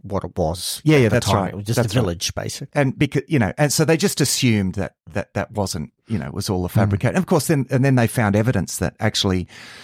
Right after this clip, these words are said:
Speaker 2: you know, the house of David and the, the importance of the house of Da-, and, and now they're saying, "Oh no,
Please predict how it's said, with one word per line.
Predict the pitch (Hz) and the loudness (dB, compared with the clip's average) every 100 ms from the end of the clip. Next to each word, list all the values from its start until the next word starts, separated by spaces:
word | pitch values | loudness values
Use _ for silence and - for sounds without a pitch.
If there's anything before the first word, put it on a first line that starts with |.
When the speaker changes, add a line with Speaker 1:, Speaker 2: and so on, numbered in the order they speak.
| - | -10
Speaker 2:
you | - 110 | 0 0
know, | |
the | - 107 | 2 0
house | 113 107 - | 2 2 2
of | 98 | -2
David | - 98 98 98 101 | 2 2 4 2 2
and | 95 | 2
the, | 92 | 0
the | - 104 | 0 0
importance | 95 - 110 - | 0 2 0 0
of | 101 | -2
the | |
house | 95 95 - | 0 0 -2
of | - | -6
Da-, | - | -4
and, | - 110 - | 0 -2 0
and | 117 | 2
now | 117 123 | 4 4
they're | 120 - | 2 2
saying, | 101 - | 0 2
"Oh | 131 | 4
no, | 120 | 4